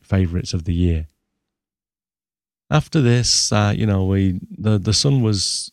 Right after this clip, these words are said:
about on the horizon at this point. Um, we just sort of made our way back to the car, had a chat with the people we were with as we walked. Uh, you know, it was a very nice day, beautiful, um, beautiful warm day,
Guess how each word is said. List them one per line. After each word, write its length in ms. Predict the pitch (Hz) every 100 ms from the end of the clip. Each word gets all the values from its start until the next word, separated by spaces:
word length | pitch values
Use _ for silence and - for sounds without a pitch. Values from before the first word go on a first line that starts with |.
| -
about 400 | 107 87 104 104
on 160 | 104 98
the 160 | 95
horizon 500 | 90 95 95 90 87
at 60 | 87
this 160 | 90
point. 400 | - 101 90 82 -
Um, 400 | 98 92 90 92
we 120 | 98
just 240 | 98 107 -
sort 120 | 98
of 80 | 90
made 240 | 107 107
our 100 | 101
way 160 | 95 92
back 320 | 87 95 -
to 100 | -
the 120 | 92
car, 340 | - 92 87 87
had 140 | 139
a 40 |
chat 300 | 127 117 107
with 120 | 101 95
the 40 |
people 320 | - 95 95
we 140 | 92 92
were 80 |
with 340 | 87 90 87 85
as 140 | 87
we 80 | 92
walked. 500 | 87 90 87 - - _ _ _ _ _ -
Uh, 240 | 107 104
you 100 | 117
know, 60 | 104
it 40 |
was 100 | 98
a 40 | 107
very 240 | 131 123
nice 320 | 107 101 90
day, 340 | - 95 92 90
beautiful, 640 | 95 113 104 104 95 95
um, 460 | 92 92 87 87 - _ _ _ _ - 98
beautiful 360 | 127 113 95
warm 380 | 92 107 120 104
day, 300 | 82 82 80